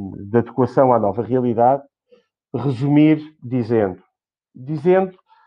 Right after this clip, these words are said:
com, com bastante orgulho, mas também com humildade.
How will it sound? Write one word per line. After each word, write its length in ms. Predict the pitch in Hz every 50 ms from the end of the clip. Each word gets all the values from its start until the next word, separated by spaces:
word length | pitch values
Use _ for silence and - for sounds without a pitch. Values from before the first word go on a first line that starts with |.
| _ _ _ _ _ _
com, 1120 | - 170 165 160 156 147 147 143 139 139 135 131 131 127 123 123 120 113 110 87 - - _ _ _ _ _ _ _ _ _ _ _ _ _ _ _ _ _ _ _ _ _ _ _ _ _ _ _ _ - _ _ _ _ _ -
com 220 | - 160 151 139
bastante 440 | 143 160 156 - - 180 175 180 180
orgulho, 600 | 165 156 143 127 147 156 156 160 160 165 160 151 -
mas 240 | 139 143 151 143 147
também 320 | 165 160 147 147 156 151 147
com 160 | 151 151 147
humildade. 500 | 143 143 135 131 123 117 104 98 92